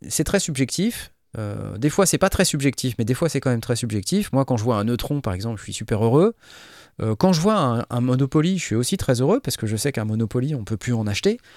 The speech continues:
ou, ou d'occasion à très cher. Donc, je suis très heureux. Quand je vois un,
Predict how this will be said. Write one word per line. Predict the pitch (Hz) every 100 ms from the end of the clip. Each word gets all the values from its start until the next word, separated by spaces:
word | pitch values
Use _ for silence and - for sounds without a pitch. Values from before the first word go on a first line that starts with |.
| - - -
ou, | -
ou | 160 123
d'occasion | 123 127 113 135 117
à |
très | - 110
cher. | 170 220 190 _ _ -
Donc, | 113
je |
suis | -
très | - 165 143
heureux. | 117 104
Quand | 139
je | 127
vois | 127 160 147
un, | 107 98